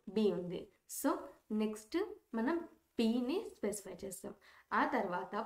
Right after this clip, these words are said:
pointer పార్ట్‌లో next నోడ్‌కి, next A నుండి which నోడ్‌కి మనకి connection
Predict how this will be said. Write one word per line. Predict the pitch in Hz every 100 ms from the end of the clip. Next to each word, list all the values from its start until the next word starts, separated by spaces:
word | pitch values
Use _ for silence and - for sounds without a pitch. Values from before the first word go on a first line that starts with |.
| -
pointer | 226 247 311 320 -
పార్ట్‌లో | 196 185 - 208 349 - - _ _ 226
next | 240 - - 311 294
నోడ్‌కి, | 277 269 - 320 - _ _ _ _ _ _ _ -
next | 214 220 - - -
A | 220 240
నుండి | 277 277 320 - - 208
which | 247 - 285
నోడ్‌కి | 277 277 269
మనకి | 269 269 269 294 294 - - -
connection | 226 233 226 254